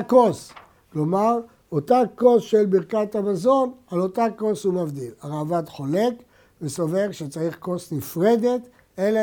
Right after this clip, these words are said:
אם כן אין לו אלא כוס אחת, שאז הוא יכול לברך על אותה הכוס. ואם היה בתוך השתייה, אם זה לא אכילה,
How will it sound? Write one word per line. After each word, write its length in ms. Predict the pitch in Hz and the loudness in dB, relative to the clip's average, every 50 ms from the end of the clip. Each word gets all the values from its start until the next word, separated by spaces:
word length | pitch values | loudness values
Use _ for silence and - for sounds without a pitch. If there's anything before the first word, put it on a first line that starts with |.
| 214 | 0
אם 80 | 214 214 214 | 0 -2 -2
כן 240 | - 262 254 240 226 | -2 -2 -2 -2 -2
אין 180 | 208 214 220 220 | -2 -2 0 0
לו 140 | 208 190 | 0 0
אלא 120 | 180 175 175 160 | 0 -2 -2 -4
כוס 280 | - 208 202 175 - 196 | -4 -6 -6 -6 -6 -8
אחת, 380 | 180 - 240 247 247 240 226 233 - _ _ _ | -8 -4 -2 0 0 0 -2 -4 -12 _ _ _
שאז 380 | - - 175 190 208 214 196 208 | -8 -2 0 2 2 2 2 0
הוא 80 | 190 | 0
יכול 300 | 185 147 - 190 190 190 | 0 0 -2 0 0 0
לברך 500 | 180 160 156 151 156 170 170 175 165 156 | 0 -2 -2 -2 -2 -2 -2 -4 -4 -6
על 120 | 147 139 135 | -8 -8 -8
אותה 320 | 131 127 - 131 123 123 | -10 -12 -12 -14 -12 -12
הכוס. 400 | 117 - - - _ - - _ _ _ _ _ _ _ _ _ _ _ | -14 -18 -20 -20 _ -20 -20 _ _ _ _ _ _ _ _ _ _ _
ואם 300 | - 147 190 240 269 262 | 4 6 8 8 8 8
היה 260 | 240 233 233 240 247 240 | 8 10 10 10 10 8
בתוך 400 | 233 214 - - 233 214 - 226 | 6 4 6 4 2 2 2 0
השתייה, 540 | 214 - - - - 233 220 226 220 185 151 - - _ _ _ _ _ _ _ _ _ _ _ _ _ - | -4 -4 -6 -4 -2 4 6 6 6 6 2 -4 -10 _ _ _ _ _ _ _ _ _ _ _ _ _ -2
אם 120 | 165 165 | -2 0
זה 160 | 156 185 202 | 2 4 4
לא 220 | 226 254 254 233 208 | 6 6 6 6 4
אכילה, 380 | - - 190 165 151 135 123 | 4 2 0 0 0 -2 -6